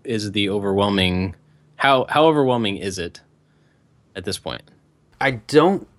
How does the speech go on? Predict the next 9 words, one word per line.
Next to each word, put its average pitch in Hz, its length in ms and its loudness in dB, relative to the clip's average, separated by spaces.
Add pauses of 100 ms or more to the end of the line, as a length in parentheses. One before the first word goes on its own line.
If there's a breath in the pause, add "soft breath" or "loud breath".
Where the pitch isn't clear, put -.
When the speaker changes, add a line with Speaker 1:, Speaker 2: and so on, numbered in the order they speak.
Speaker 2:
live 139 440 2
by 127 200 0
the 117 120 0
philosophy 113 680 0
of 104 280 0 (140)
saying 107 440 -2
yes 101 260 -2
to - 160 0
everything, 131 540 -2